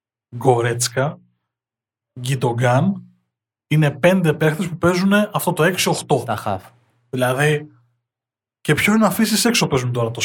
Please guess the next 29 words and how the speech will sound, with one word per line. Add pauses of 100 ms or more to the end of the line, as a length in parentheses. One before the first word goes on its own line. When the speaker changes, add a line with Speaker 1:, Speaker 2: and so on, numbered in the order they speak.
(100)
Speaker 1:
scorer
του
τελικού
Champions
League, (960)
που
αναγεννήθηκε
το
τελευταίο,
στο
τελευταίο
κομμάτι
της
σεζόν. (560)
Τον
Kroos,
ο
οποίος
για
μένα
είναι
η
απόλυτη
υπολογιστική
μηχανή
στο
κέντρο
του
γηπέδου.